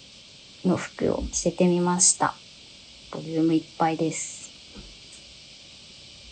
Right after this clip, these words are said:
ブルーのお洋服も似合います。こ-、チェリーちゃんはね、首がシュッてしてるので、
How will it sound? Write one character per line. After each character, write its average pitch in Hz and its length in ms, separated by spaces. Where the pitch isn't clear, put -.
ブ 175 120
ル - 20
ー 180 220
の 160 180
お 151 40
洋 160 220
服 - 220
も 240 120
似 220 200
合 214 80
い 214 60
ま 208 680
す。 - 240
こ-、 233 100
チ - 140
ェ - 40
リ 185 140
ー 180 40
ち - 80
ゃ 151 80
ん 156 140
は 151 120
ね、 156 220
首 185 260
が 185 120
シ 208 160
ュ 202 40
ッ 196 60
て - 400
し - 120
て 175 140
る 170 140
の 165 160
で、 165 440